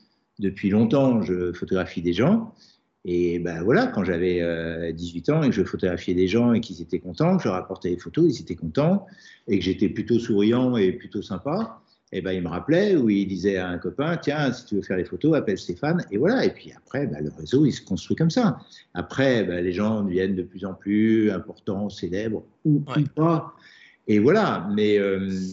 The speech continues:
Speaker 1: si, si on parle de, de réseau, j'imagine que vous voulez dire réseau de personnalités. Euh, ben ça, c'est le,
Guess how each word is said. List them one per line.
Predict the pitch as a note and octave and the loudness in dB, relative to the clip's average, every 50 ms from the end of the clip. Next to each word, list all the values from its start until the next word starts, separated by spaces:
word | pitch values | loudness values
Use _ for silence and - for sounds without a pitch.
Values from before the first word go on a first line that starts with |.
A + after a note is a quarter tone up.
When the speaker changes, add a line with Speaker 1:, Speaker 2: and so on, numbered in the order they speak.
| - - - _ _ _ _ _ _ _ | -10 -16 -20 _ _ _ _ _ _ _
Speaker 1:
si, | - - - - B2+ C3+ B2+ | -18 -16 -6 -2 -2 -2 -2
si | A#2 - - - B2+ | -4 -10 -6 -4 -2
on | A#2+ A2+ - | -2 -2 -2
parle | A#2+ C3 C3+ C3 A#2+ | -2 0 0 0 0
de, | A#2 G#2+ G#2 G#2 G2+ G2+ | 0 2 2 2 0 0
de | G2+ G#2+ G#2 | -2 -2 -4
réseau, | F#2+ G#2+ A2 G#2 G2+ B2 B2+ C3 | -2 -2 -2 -2 0 2 2 2
j'imagine | B2 G#2 F#2+ F#2 F2+ F2 G2+ G#2+ A2 | 2 0 -2 -6 -8 -8 -6 -6 -6
que | - - | -6 -8
vous | F#2 F2+ | -10 -10
voulez | F2 F2+ F#2 | -10 -12 -10
dire | F2 G2 A2+ G#2 | -4 -2 -2 -2
réseau | F#2+ F2 F2 F2 F2+ G#2 G#2+ G#2+ | -2 -4 -4 -2 0 0 0 2
de | G2+ F2+ F2 F2+ | 0 0 -2 -2
personnalités. | F2 - G2 F#2+ - G2+ F2 F#2 F2+ F2 E2+ - - C#3 D#3+ F3+ G3 G3+ - - - _ _ _ _ _ _ _ _ _ _ _ | -2 -4 -6 -4 -4 -4 -2 -2 -4 -6 -8 0 2 6 6 6 6 4 0 -6 -12 _ _ _ _ _ _ _ _ _ _ _
Euh, | G2 F#2+ F#2 F#2 F#2 F#2 F2 F2 F2 F2 F2+ F2+ F2 F2+ F2 E2+ E2+ | -2 -2 0 0 0 0 0 0 -2 -4 -4 -4 -4 -4 -6 -6 -6
ben | D#2+ E2+ E2 | -6 -6 -8
ça, | - - A2+ A#2+ | -4 -2 0 0
c'est | B2+ B2+ - - F#2+ F#2 F#2 F#2 F2+ F#2 F#2 F2+ G2+ G#2 | 0 -2 0 2 4 6 6 6 4 2 0 -2 -2 -4
le, | G2 G2+ G#2 | -6 -6 -8